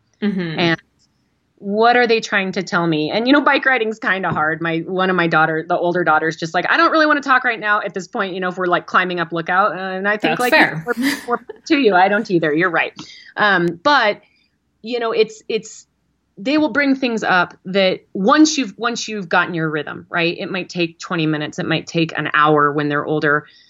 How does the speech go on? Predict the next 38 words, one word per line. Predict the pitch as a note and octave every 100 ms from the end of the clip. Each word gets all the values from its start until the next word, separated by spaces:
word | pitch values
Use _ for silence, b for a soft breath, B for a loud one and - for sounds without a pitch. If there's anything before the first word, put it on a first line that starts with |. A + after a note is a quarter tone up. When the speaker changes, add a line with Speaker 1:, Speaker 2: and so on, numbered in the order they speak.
| b -
Speaker 2:
Um, | E3+ D#3 D3+ E3
but | D#3+
once | G3 C4+ D4
you've | C4+ F3 - _ _ _ _
got | - F3 E3 D#3 D3+ D3+ _ _ E3+ D#3
your | F3+ F3
rhythm, | E3 D#3+ G3+ A3 B3 - -
so | - - D4
many | C#4+ A#3+ G#3
things | G3 F3 E3
come | - F3
up. | D3+ -
Like, | G3 F#3+
last | A#3 A#3+ -
summer, | A3 G3+ F3+ -
just | A#3+ A3 - - _ _ _
both | D#3+ E3+ E3+ G3+ A3
my | A#3+
daughters | A3+ G3 G3 F3+
were | F3+
commuting | - F#3+ F3 F3 F3
to, | E3 F#3+ F3 E3+ E3 E3 b b b b - -
it | F#3
worked | F#3+ G3+
out | G#3+ G#3
to | G3
where | D#3+
I | F#3
was | G#3+
commuting | - A3 A3 A3
to | A3+
work, | F#3 F3 F3 - _ _ _ _ _ - -
and | F#3 F3+ E3+ E3
on | F#3+ G#3+
the | G#3
way | G#3 F3 D#3+
to | E3 G#3
work | G3 D#3+ F3